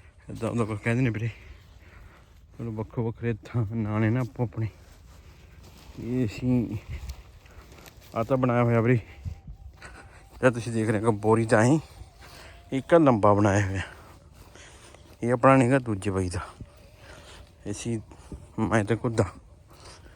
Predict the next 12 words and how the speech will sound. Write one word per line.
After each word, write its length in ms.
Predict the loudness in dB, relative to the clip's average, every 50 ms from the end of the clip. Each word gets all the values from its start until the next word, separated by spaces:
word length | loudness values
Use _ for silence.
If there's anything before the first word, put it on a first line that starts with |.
| -20 -20 -16 -8 -4
ਇਹਦੇ 160 | 0 0 2
ਨਾਲ 140 | 2 0 -2
ਪਾਉਣੇ, 240 | -2 -4 -4 -4 -6 -8 -12 -20 -20 -20 -20 -20 -20 -20 -20 -20 -20 -20 -20 -20 -20 -20 -20 -20 -20 -20 -20 -20 -20 -20 -20 -20 -20 -20 -20 -20 -20
ਠੀਕ 240 | -20 -20 -20 -6 -4
ਹੈ। 80 | -4 -4 -4 -10 -20 -20 -20 -20 -20 -20 -20 -20 -20 -20 -20 -20 -20 -20 _ -20 -20 -20 -20 -20 -20 -20 -20 -20 -20 -20 -20 -20 -20 _ -20 -20 -20 -16
ਤੇ 340 | -12 -10 -10 -8 -8 -8 -8 -10 -12 -20 -20 -20 -20 -20 -20 -20 -20 -20 _ -20 -20 -20 -20 -20 -20 -20 -20 -20 -20 -20 -20 -20 -20 -20 -20 -20 -20 -20 -20
ਕਣਕ 300 | -14 -12 -12 -12 -10 -10
ਦੇ 120 | -8 -4 -4
ਲੱਗੇ 220 | -4 -4 -2 -2
ਆਪਾਂ 220 | -2 0 0 -4 -4 -4 -8 -16 -20 -20 -20 -20 -20 -20 -20 -20 _ -20 -20 -20 -20 -20 -20 -20 -20 -20 -20 -20 _ -20 -20 -20 -20 -20 -20 -20 -20 -20 -18
ਦੂਜਾ 360 | -14 -12 -12 -10 -6 -6 -6
ਜੀ 100 | -6 -6